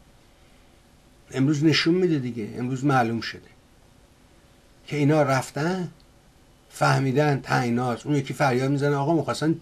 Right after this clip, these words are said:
بیان جنگ کنن، می‌خواستن بزننمون. گفته اگه ادامه بدی میان مراکزتون می‌زنیم. یادتون میگه بمبایی درست کردن چند ده متر میره زیر زمین منفجر می‌شه؟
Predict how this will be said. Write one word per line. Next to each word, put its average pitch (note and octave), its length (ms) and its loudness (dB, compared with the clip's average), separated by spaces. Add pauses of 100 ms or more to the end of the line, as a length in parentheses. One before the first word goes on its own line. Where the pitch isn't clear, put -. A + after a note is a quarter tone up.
(360)
بیان D3 300 0
جنگ D#3 380 2
کنن، E3 460 0
می‌خواستن D#3+ 340 -4
بزننمون. E3 840 2 (2000)
گفته - 200 -4
اگه D3 340 2
ادامه C3+ 460 2
بدی F3+ 540 2
میان E3+ 260 4
مراکزتون D#3+ 680 4
می‌زنیم. B2 720 4
یادتون F3+ 260 2
میگه E3+ 180 2
بمبایی D3+ 480 4
درست C#3+ 300 0
کردن C#3 360 2 (680)
چند C#3 640 2
ده C#3 300 2
متر C#3 280 4
میره C3+ 260 4
زیر C3 260 0
زمین B2+ 360 2
منفجر A#2+ 480 2
می‌شه؟ A#2+ 480 -2